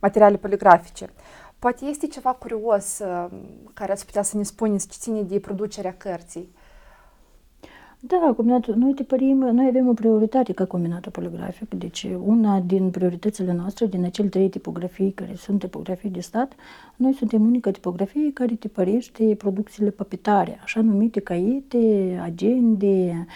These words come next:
Speaker 2: e, pleante, diplome și așa mai departe pentru,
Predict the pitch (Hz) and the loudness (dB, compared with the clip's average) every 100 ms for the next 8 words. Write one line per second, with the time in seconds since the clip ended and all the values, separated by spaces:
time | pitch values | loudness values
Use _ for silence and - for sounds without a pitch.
0 | - - - - 180 175 175 175 170 196 | -18 -18 -14 -8 -6 -4 -6 -8 -6 -2
1 | 180 214 247 226 - 196 185 175 175 180 | 0 2 2 2 2 0 0 -2 -6 -10
2 | 180 - - 175 233 240 202 208 190 180 | -14 -20 -12 -2 -2 -2 0 2 2 -2
3 | 196 190 175 170 - 277 285 269 - 262 | -6 -4 -4 -4 -2 -2 0 -4 0 -2
4 | 262 254 254 254 247 | -2 -8 -6 -6 -8